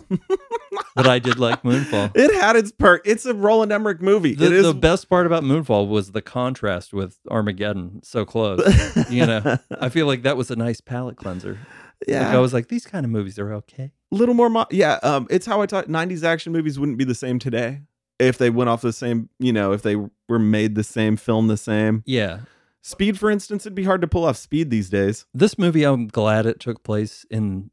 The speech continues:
Speaker 2: the era it took place.
Speaker 1: Please don't remake Speed.
Speaker 2: Oh, God,
Speaker 1: Please
Speaker 2: no.
Speaker 1: don't.
Speaker 2: <laughs> You know what? Go ahead and remake Speed two, though. That wasn't very good.
Speaker 1: Yeah.
Speaker 2: You could probably fix that one.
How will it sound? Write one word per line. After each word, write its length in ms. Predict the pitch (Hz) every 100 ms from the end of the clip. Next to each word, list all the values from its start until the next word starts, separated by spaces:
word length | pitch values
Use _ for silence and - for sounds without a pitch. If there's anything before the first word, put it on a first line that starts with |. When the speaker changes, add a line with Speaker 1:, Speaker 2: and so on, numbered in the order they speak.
| _
Speaker 2:
the 160 | 107 -
era 300 | 104 110 147
it 200 | - 151
took 200 | - 170
place. 320 | - 170 165 -
Speaker 1:
Please 260 | - 156
don't 220 | 147 151 -
remake 340 | 123 117 107
Speed. 460 | - - 95 95 98 _ _ _ -
Speaker 2:
Oh, 220 | 107 - - -
God, 280 | - - -
Speaker 1:
Please 240 | - 139 131 -
Speaker 2:
no. 280 | 101 101 101
Speaker 1:
don't. 140 | - -
Speaker 2:
<laughs> 120 | - - _ _ _ _ _ _ _ _ -
You 120 | 127
know 120 | 139
what? 180 | 139 131
Go 80 | 139
ahead 140 | 156
and 140 | 143 -
remake 320 | - 120 104 -
Speed 340 | - 101 110
two, 240 | - 110 -
though. 200 | - - -
That 120 | 110
wasn't 240 | 101 95 98
very 160 | 85
good. 140 | - 123 _ -
Speaker 1:
Yeah. 460 | 131 170 185 156
Speaker 2:
You 80 | 147
could 100 | 180
probably 220 | 143 98
fix 280 | 92 143 -
that 220 | - - _
one. 140 | -